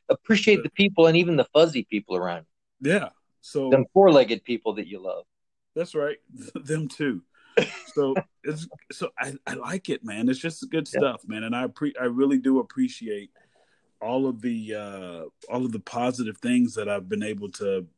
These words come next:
Speaker 2: keep instead of, uh, lingering on the negative, man. I, 'cause there's so much more positive because,
Speaker 1: But
Speaker 2: hey, great
Speaker 1: I,
Speaker 2: people.
Speaker 1: I,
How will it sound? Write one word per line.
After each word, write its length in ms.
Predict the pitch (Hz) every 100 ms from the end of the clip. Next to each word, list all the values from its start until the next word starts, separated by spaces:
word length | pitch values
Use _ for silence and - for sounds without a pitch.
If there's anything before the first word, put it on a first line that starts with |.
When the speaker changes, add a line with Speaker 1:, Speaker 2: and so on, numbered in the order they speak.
| _ _ _ _ _ _ _ _ _ _ _ _ _
Speaker 2:
keep 420 | - 165 151 - - - _ _ _
instead 360 | 120 110 135 120
of, 240 | 113 107
uh, 260 | 104 104 98
lingering 520 | 98 113 120 113 110
on 120 | 107 104
the 80 |
negative, 460 | 98 92 87 82 -
man. 260 | 82 82 92
I, 160 | 101 104 -
'cause 160 | 127
there's 220 | 127 120
so 160 | - 160
much 200 | 151 127
more 180 | 123 110
positive 580 | - 98 98 85 87 87
because, 220 | 92 -
Speaker 1:
But 120 | -
Speaker 2:
hey, 220 | 104 92 85 _ _ _ 165 - -
great 220 | 156 165
Speaker 1:
I, 80 | 156
Speaker 2:
people. 300 | 139 - - - _ _ -
Speaker 1:
I, 220 | 120